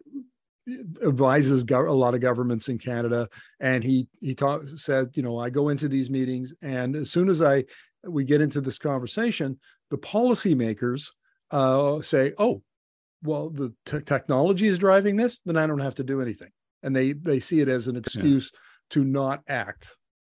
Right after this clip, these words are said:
Speaker 1: And, and so maybe that has some influence on, on people like that particular economist who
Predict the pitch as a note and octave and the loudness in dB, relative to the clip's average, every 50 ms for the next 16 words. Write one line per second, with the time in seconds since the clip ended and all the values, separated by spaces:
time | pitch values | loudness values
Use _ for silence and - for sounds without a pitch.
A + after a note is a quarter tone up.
0 | _ - - C#3 B2+ B2+ B2 C3 E3+ F3 C#3 B2+ B2+ - D3+ C#3 B2+ B2 - - | _ -6 -2 0 0 0 0 -2 -4 -4 -4 -2 -2 0 0 0 0 0 -2 -6
1 | - - - _ _ _ G#3+ G#3+ D#3 D3+ D3 C#3+ D3+ C#3+ D3 C#3+ C#3 C#3 C3+ C3 | -16 -20 -20 _ _ _ -6 0 2 4 4 6 6 6 6 4 4 2 2 0
2 | C3+ C3+ B2+ - - C3+ C3 C3 C3+ C3+ C3 - D3+ C#3 C3 B2+ B2 B2 A#2 - | 0 -2 -2 -2 -2 -2 -2 -2 -2 -2 -4 -4 -4 -4 -2 -2 -4 -6 -6 -6
3 | C#3+ B2+ B2 A#2+ A#2+ A#2+ B2 C3 E3 D#3 C3 B2 A#2+ B2+ D3 - C3+ C3+ - C3 | -6 -4 -4 -4 -6 -6 -6 -8 -8 -8 -8 -8 -8 -10 -6 -4 -4 -2 0 0
4 | A#2+ A#2+ A#2+ A#2 C#3 B2+ A#2+ B2 A#2+ - - - C3+ A#2 - C3 A#2+ A#2 A2+ A2 | 0 0 0 0 0 2 2 0 -2 -4 -8 -6 -6 -4 -4 -4 -2 -2 -2 -4
5 | G#2 - C3 B2+ A#2+ B2 A#2+ A#2+ A2+ - - - B2+ A#2+ A2+ A2 | -4 -4 -4 -2 -2 -2 -2 -2 -4 -4 -4 -4 -2 -2 -2 -4